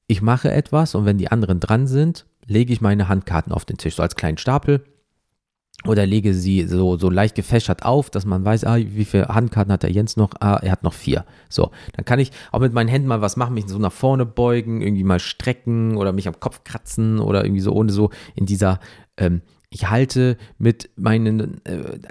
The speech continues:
so gespitzten Fingern so das Deck vor mir oder ich mache die Klammer mit den Händen, mit Zeigefinger, Mittelfinger und Daumen und halte mein Deck da drinne. Ähm,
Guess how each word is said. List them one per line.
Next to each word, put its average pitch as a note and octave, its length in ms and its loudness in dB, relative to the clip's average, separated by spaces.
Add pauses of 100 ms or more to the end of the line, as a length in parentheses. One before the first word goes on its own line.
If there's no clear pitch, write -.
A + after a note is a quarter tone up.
so A2 180 0
gespitzten A2+ 580 0
Fingern B2+ 420 0
so G#2+ 140 -2
das - 300 -2
Deck - 460 -2
vor A2 340 0
mir G2 300 0
oder F#2 260 -2
ich - 120 -8
mache G2+ 160 -2
die - 120 -10
Klammer G#2+ 460 0
mit F#2 220 -4
den F2+ 140 0
Händen, F2 400 -2
mit F2 160 -2
Zeigefinger, G#2 680 0
Mittelfinger F#2+ 540 0
und F2 160 -4
Daumen G2+ 300 2
und E2+ 160 -4
halte E2+ 180 -2
mein D#2+ 200 -4
Deck - 200 -6
da D2 80 -4
drinne. E2+ 360 -2 (420)
Ähm, D#2+ 380 0